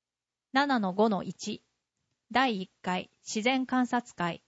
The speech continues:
光城山、千人桜プロジェクトタイアップ企画。七の五の二。一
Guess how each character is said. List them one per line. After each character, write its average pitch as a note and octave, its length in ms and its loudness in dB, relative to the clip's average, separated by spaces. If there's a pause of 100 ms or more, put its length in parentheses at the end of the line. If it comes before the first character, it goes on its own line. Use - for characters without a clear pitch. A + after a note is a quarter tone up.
(160)
光 C4+ 420 2
城 C4+ 240 2
山、 E3+ 340 -4 (200)
千 C4 340 -2
人 E3+ 320 -6
桜 B3 400 -2
プ B3+ 160 -4
ロ B3+ 80 0
ジ A#3+ 140 -4
ェ A#3 40 -4
ク - 80 -20
ト B3 120 0
タ A#3 180 0
イ A#3 100 0
ア A#3 60 2
ッ A#3 40 -2
プ - 140 -8
企 G#3+ 160 -6
画。 - 360 -8 (2250)
七 C4+ 280 2
の F#3 160 -2
五 G3+ 140 2
の F3+ 140 0
二。 F#3 240 -6 (1000)
一 G#3 140 -4